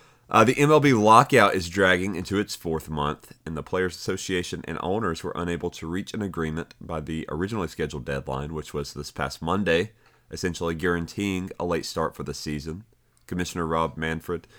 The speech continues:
he confirmed this on Tuesday as the, uh, first two series of the regular season have been canceled. Reportedly, the Players Union approached M L B with an offer to reopen talks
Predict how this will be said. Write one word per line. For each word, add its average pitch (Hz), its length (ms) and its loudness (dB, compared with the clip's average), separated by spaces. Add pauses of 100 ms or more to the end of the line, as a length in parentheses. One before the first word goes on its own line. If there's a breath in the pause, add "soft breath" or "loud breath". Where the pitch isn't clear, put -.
(160 soft breath)
he 92 120 -14
confirmed 101 500 2
this 82 240 0 (100)
on 80 180 -4
Tuesday 80 440 -4
as 90 120 -4
the, 85 220 -8 (100)
uh, 73 240 -4
first 87 280 -4
two 98 140 -2
series 95 480 -2
of 82 100 -10
the 80 80 -4
regular 82 260 -2
season 78 340 -8
have 82 200 -6
been 80 140 -6
canceled. 104 580 -6 (800)
Reportedly, 117 720 2 (380)
the - 80 -8
Players 120 360 -2
Union 87 240 -2
approached 85 420 -2
M 87 120 -4
L 80 80 -2
B 80 140 -4
with 78 120 -4
an 78 140 -10
offer 85 260 -4
to - 160 -8
reopen 117 600 -2
talks - 640 -4